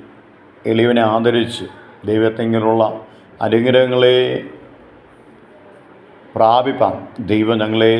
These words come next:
സഹായിക്കുമാറാകണം. ഞങ്ങളെ മറ്റുമായി ഏൽപ്പിക്കുന്നു. പ്രാർത്ഥന കേട്ടിരിക്കാൻ സ്തോത്രം. യേശു ക്രിസ്തുവിൻ്റെ നാമത്തിൽ തന്നെ.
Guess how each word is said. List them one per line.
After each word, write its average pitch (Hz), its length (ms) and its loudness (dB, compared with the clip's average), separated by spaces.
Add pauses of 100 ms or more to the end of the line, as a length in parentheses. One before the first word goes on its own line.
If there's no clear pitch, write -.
(160)
സഹായിക്കുമാറാകണം. 95 1200 -2 (460)
ഞങ്ങളെ 107 260 -4
മറ്റുമായി 113 560 0 (140)
ഏൽപ്പിക്കുന്നു. 113 500 -6 (640)
പ്രാർത്ഥന 104 360 2 (100)
കേട്ടിരിക്കാൻ 120 420 0 (120)
സ്തോത്രം. 98 420 -2 (200)
യേശു 113 340 0
ക്രിസ്തുവിൻ്റെ 101 500 -2 (680)
നാമത്തിൽ 101 540 -2 (100)
തന്നെ. 90 300 -4